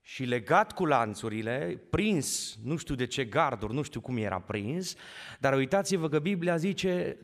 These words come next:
demonizatul rupe lanțurile. Alții localnici au reușit, probabil mai mulți la număr, i-au prins picioarele în obezi.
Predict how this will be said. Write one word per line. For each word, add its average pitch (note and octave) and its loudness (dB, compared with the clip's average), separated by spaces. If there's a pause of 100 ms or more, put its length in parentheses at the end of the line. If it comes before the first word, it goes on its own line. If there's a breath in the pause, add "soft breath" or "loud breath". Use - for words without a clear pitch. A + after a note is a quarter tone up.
(140)
demonizatul D3+ 2
rupe F3+ 2
lanțurile. G#2+ -2 (1040 loud breath)
Alții D#3 2
localnici G3 2
au F3+ 4
reușit, F3+ 0
probabil B2 0
mai C#3+ 2
mulți F3+ 0
la D3 4
număr, F#3+ 2
i-au F3+ 4
prins G#3+ -2
picioarele F#3 2
în G#2+ -2
obezi. A#2 -2